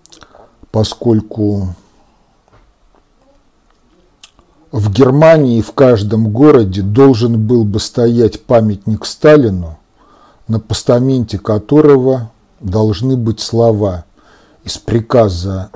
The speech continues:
Наркома обороны С С С Р от двадцать третьего февраля тысяча девятьсот сорок второго года, номер пятьдесят пять. «Гитлеры приходят и уходят,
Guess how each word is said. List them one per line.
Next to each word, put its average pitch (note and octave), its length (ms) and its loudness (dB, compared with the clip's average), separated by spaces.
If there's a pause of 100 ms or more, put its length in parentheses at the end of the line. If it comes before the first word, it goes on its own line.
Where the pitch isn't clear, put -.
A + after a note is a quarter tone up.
Наркома A2 680 -2
обороны G2+ 840 -2
С - 40 -10
С - 240 -12
С - 60 -4
Р - 240 0 (2000)
от G#2 200 -4
двадцать B2 560 0
третьего A2 520 0
февраля A2+ 1000 0
тысяча G#2+ 320 -6
девятьсот G#2 640 -6
сорок G2+ 340 -6
второго G2+ 560 -4
года, C#3 640 2
номер A#2 460 -2
пятьдесят G#2 680 -6
пять. - 520 -12 (760)
«Гитлеры G#2+ 640 0
приходят G2 760 -6
и - 20 -6
уходят, D3+ 720 0